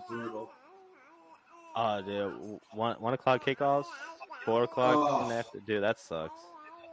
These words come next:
Speaker 1: And then, dude, the games start at eight, and you just can't. Like, you're so tired, you can't even stay up for the night, the night game.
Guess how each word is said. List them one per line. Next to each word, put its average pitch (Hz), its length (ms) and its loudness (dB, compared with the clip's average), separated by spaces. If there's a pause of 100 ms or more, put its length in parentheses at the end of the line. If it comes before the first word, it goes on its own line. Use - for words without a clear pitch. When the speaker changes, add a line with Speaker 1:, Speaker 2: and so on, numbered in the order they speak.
(500)
Speaker 1:
And 151 140 2
then, 160 180 4
dude, 175 140 0
the 151 80 0
games 160 380 0
start 147 220 2
at - 140 -4
eight, 139 260 -2
and 135 120 -2
you 170 120 -4
just - 180 -8
can't. 151 320 -2
Like, 135 160 -2
you're 165 100 2
so 180 220 0
tired, 139 320 -2
you 135 60 -2
can't 165 100 -6
even 135 160 0
stay 127 280 -2
up 123 140 2
for 120 80 -6
the 113 140 -4
night, 113 240 -2 (260)
the - 60 -14
night 113 260 -12
game. 104 80 -16